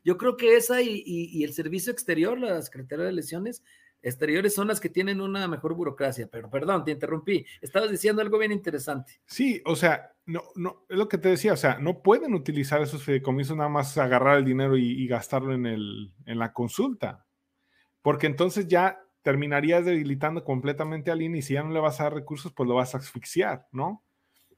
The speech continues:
Speaker 2: Entonces me parece que es muy grave y yo creo que aquí el que podría, no sé si la Corte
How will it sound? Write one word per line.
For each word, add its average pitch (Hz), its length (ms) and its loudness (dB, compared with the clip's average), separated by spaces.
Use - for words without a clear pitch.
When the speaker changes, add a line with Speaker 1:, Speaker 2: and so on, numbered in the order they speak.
Speaker 2:
Entonces 151 260 0
me 156 120 2
parece 165 400 2
que 175 160 4
es 180 100 4
muy 190 180 0
grave 165 500 2
y 143 140 -4
yo 160 160 0
creo 190 160 0
que 180 100 0
aquí 175 600 -4
el 139 200 -4
que 135 140 -2
podría, 160 800 0
no 147 160 0
sé - 160 -4
si 196 160 -6
la 147 220 0
Corte 175 500 0